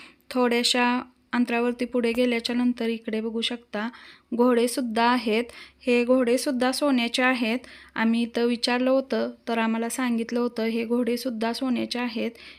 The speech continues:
इथे खूप निगराणीमध्ये हे सगळं ठेवलेलं आहे. तर वृंदावनमध्ये सुद्धा खूप छान असं बघण्यासारखं आहे. भरपूर अशी राधाकृष्णांची मंदिरं आहेत, ते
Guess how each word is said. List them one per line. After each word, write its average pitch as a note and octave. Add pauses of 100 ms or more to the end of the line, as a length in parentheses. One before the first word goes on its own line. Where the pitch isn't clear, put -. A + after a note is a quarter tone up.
(140)
इथे A#3
खूप B3+ (100)
निगराणीमध्ये A#3
हे A#3
सगळं A3+ (160)
ठेवलेलं A#3
आहे. B3 (220)
तर A#3 (160)
वृंदावनमध्ये B3+
सुद्धा A#3
खूप A#3+
छान B3
असं B3 (400)
बघण्यासारखं B3+
आहे. B3+ (340)
भरपूर B3+
अशी C4 (180)
राधाकृष्णांची A#3
मंदिरं A#3
आहेत, B3 (420)
ते A#3+